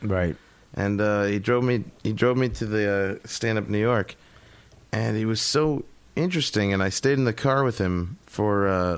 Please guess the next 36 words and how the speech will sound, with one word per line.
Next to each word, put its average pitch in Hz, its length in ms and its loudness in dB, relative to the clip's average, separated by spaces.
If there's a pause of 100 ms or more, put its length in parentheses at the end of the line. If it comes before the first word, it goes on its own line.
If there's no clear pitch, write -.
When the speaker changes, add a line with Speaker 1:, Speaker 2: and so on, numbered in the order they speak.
Speaker 2:
like, 98 160 -2
forty 131 320 2
minutes 120 460 2
after 113 360 2
we 104 140 0
got 117 240 2
to 101 100 -2
Stand 95 280 0
Up 80 40 -2
New 85 120 -2
York. 82 200 -2
I 98 60 -2
didn't 104 200 0
get 101 140 2
out. 101 300 0 (220)
Speaker 1:
Mm-hmm. 95 240 -2
Speaker 2:
I 101 40 0
just 101 240 0
listened. 107 440 2 (760)
Uh, 92 220 0 (120)
all 120 160 2
these 113 220 2
I-, 101 220 2 (360)
ideas 113 400 4
that 104 80 2
he 101 60 4
was 92 120 0 (280)
telling 113 320 2
me 110 120 4
about 92 340 2
how, 92 280 2
uh, 87 280 0 (500)
we're 98 120 2
all 104 120 2
being 98 460 0 (380)
programmed 110 800 4